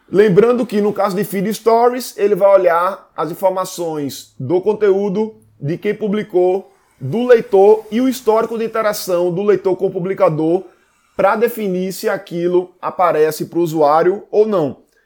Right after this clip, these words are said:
Então, na prática, quanto mais as pessoas interagem com o seu conteúdo e quanto mais cada usuário individualmente interage com cada conteúdo seu,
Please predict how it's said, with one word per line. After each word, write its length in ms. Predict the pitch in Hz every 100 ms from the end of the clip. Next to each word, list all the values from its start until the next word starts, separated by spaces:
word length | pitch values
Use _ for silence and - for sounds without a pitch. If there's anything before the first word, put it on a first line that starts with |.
| _
Então, 140 | - 190
na 120 | 226
prática, 640 | 220 220 226 233 262 262 - _ _
quanto 320 | 196 254 262
mais 260 | 226 208 190
as 100 | 202
pessoas 420 | 202 196 175 156
interagem 580 | 202 233 196 190 226 226
com 80 | 220
o 40 |
seu 160 | 214 202
conteúdo 680 | 202 190 165 151 180 214
e 40 | 214
quanto 320 | 214 233 226
mais 360 | 196 180 175 -
cada 380 | 202 202 240
usuário 680 | 254 214 202 170 160 143 139
individualmente 680 | 175 175 180 180 160 151 175
interage 500 | 185 180 170 226 208
com 120 | 214
cada 240 | 180 180
conteúdo 340 | 170 175 175 175
seu, 480 | - 156 165 196